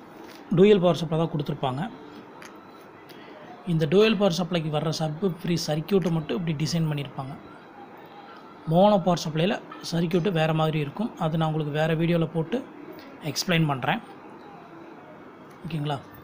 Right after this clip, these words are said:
இப்போ இதுல நான் ஆல்டர் சொல்றேன் பாருங்க. இந்த ரெண்டு டிஸ்கையும் எடுத்துட்டு நீங்க அறுநூத்தி எண்பத்தி ரெண்டு போட்டீங்க அப்படின்னா, பேஸ் வெயிட் நல்லாயிருக்கும். ஓகேங்களா? அப்படி இல்ல அப்படின்னா, இது கூடவே ஒரு ஃபோர் செவன் ஃபோர் பேரலலா வைக்கலாம்.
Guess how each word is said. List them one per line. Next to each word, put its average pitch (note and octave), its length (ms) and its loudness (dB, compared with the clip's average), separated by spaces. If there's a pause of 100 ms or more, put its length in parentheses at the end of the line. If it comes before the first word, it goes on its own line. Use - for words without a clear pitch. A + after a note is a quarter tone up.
(100)
இப்போ E3+ 380 2 (260)
இதுல F#3 200 6
நான் F3 240 4
ஆல்டர் E3 260 4
சொல்றேன் D3+ 340 -2
பாருங்க. C#3+ 280 -2
இந்த E3+ 220 2
ரெண்டு F3 280 4
டிஸ்கையும் G#3 420 4
எடுத்துட்டு F3 500 2 (180)
நீங்க F3 180 4
அறுநூத்தி F3 420 4
எண்பத்தி E3 240 2
ரெண்டு D#3 80 0
போட்டீங்க D#3 280 -2
அப்படின்னா, D#3 420 -2 (120)
பேஸ் E3+ 300 0
வெயிட் E3 240 0
நல்லாயிருக்கும். C#3+ 520 -4 (2000)
ஓகேங்களா? D#3 420 -2 (320)
அப்படி E3+ 280 2
இல்ல F#3 240 4
அப்படின்னா, D#3+ 260 2
இது E3+ 220 2
கூடவே F#3+ 360 4
ஒரு F#3+ 340 4 (300)
ஃபோர் F#3+ 220 4
செவன் E3 220 4
ஃபோர் - 220 2
பேரலலா D#3+ 360 4
வைக்கலாம். C3 320 -2